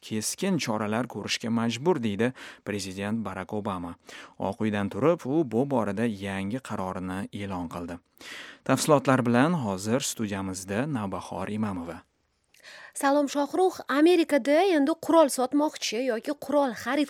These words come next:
Speaker 2: qilmoqchi bo'lgan shaxs qattiqroq tekshiriladi. Shu paytgacha amal qilingan nazorat tizimi kuchaytirilmoqda, talablar keskinlashmoqda. Qurolga egalik bo'yicha qonunlar amaliyotini yaxshilash kerak. Ruhiy salomatlikka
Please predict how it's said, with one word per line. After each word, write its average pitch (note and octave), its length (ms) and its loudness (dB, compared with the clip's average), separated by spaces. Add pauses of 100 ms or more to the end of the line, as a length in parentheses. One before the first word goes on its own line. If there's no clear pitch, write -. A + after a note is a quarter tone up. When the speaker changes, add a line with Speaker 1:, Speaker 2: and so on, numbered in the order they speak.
Speaker 2:
qilmoqchi A#3 460 -2
bo'lgan A3 340 -2
shaxs E4 440 4 (400)
qattiqroq - 560 2 (100)
tekshiriladi. F3 640 -4 (260)
Shu - 160 4
paytgacha C4+ 460 4
amal A3+ 260 2
qilingan A3+ 440 0
nazorat A#3 440 0
tizimi B3+ 340 0
kuchaytirilmoqda, F#3 1080 -4
talablar E3+ 420 -8 (120)
keskinlashmoqda. E3 880 -8 (420)
Qurolga G3+ 420 4
egalik A#3 300 2 (100)
bo'yicha A3+ 300 0 (120)
qonunlar G#3 560 0
amaliyotini F#3 640 -6
yaxshilash B3 580 -4
kerak. D#3 300 -6 (280)
Ruhiy C#4+ 280 4
salomatlikka C4 600 2